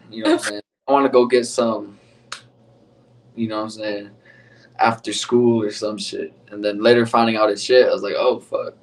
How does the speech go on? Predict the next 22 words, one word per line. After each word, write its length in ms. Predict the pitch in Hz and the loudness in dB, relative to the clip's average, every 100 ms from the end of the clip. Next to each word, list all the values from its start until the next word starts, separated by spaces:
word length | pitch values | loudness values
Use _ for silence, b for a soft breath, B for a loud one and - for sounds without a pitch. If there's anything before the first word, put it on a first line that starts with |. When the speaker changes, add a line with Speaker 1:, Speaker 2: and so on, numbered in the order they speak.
| _ | _
Speaker 1:
Now 200 | 101 110 | -6 -2
motherfuckers 460 | 120 117 123 120 117 | 0 0 -2 -4 -4
think 160 | 123 | 0
I 140 | 123 127 | 2 2
eat 120 | 127 | -2
shit," 360 | 156 156 - - _ 98 | -8 -8 -10 -14 _ -20
you 80 | 107 | -16
know? 180 | 208 214 330 | -12 -8 -4
Speaker 2:
<laughs> 0 | |
Right, 320 | 285 247 240 240 | 0 0 -2 -4
right. 260 | 254 202 - | -2 -2 -4
They 220 | 269 214 - | -10 -12 -2
thought 200 | 196 185 | 0 2
I 160 | 175 | 0
was 100 | 202 | -2
just 240 | 202 185 - 190 _ _ 202 | -8 -16 -18 -20 _ _ -12
shitting 460 | - 202 180 151 | -10 -8 -8 -6
that 160 | 151 147 | -6 -6
whole 200 | 160 151 | -8 -10
time 200 | 165 165 | -8 -10
after 460 | 160 165 170 - - | -10 -10 -12 -14 -6
Speaker 1:
Yeah. 140 | 104 | 0